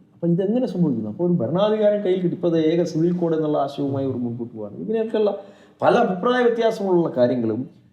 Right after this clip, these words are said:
തങ്ങളുടെ, ആ, സ്വാർത്ഥ താല്പര്യത്തിന് വേണ്ടി അടിച്ചേൽപ്പിക്കുകയാണ് ഭൂരിപക്ഷത്തിൻ്റെ പേരിൽ.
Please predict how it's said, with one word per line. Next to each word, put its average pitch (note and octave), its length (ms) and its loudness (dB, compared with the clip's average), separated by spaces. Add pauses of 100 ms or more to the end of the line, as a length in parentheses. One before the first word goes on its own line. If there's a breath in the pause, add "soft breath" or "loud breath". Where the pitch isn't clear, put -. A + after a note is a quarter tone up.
(340)
തങ്ങളുടെ, B3 840 2 (240)
ആ, F3 140 2
സ്വാർത്ഥ G3+ 400 -2
താല്പര്യത്തിന് F3 520 2
വേണ്ടി D#3 240 0
അടിച്ചേൽപ്പിക്കുകയാണ് C3+ 760 0
ഭൂരിപക്ഷത്തിൻ്റെ F3 600 2
പേരിൽ. F#2 260 -8